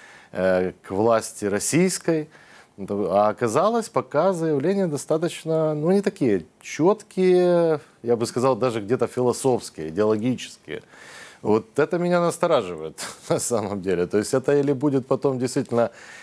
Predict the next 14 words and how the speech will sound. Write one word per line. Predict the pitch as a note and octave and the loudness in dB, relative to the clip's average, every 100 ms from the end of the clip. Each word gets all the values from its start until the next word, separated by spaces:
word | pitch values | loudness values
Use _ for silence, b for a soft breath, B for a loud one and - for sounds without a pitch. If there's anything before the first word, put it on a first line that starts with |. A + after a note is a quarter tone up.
| B | B
через | C3 B2+ | 0 0
какое-то | C3+ A#2 C#3 C3+ C3 | 0 0 2 2 2
время | C3+ B2+ B2 A#2+ A#2 A2+ | 2 2 2 2 2 2
решительные, | A2+ A#2+ - C3 B2 A#2 | 2 0 0 0 0 2
очень | A2+ A#2+ | 0 -2
жесткие | G2+ C3 - - B2 | -2 0 -2 -2 -2
шаги, | - C#3 F#3+ A#3+ A#3+ B B B B B - | -2 -4 -2 -4 -6 B B B B B -2
или | C3 D3 F3+ | 2 4 2
же | D#3+ F#3 F#3 F#3+ F#3 | 2 2 4 4 2
мы | F3+ E3 E3 E3+ | 0 0 0 0
можем | D#3 C#3 A#2+ D#3+ | 2 0 2 0
увидеть | F3 D#3 A2 A#2 | 0 0 -2 -2
другой | C#3 D3+ F3 | -2 0 -2
сценарий. | F3 F#2+ D#2+ D2 - | -4 -8 -6 -8 -10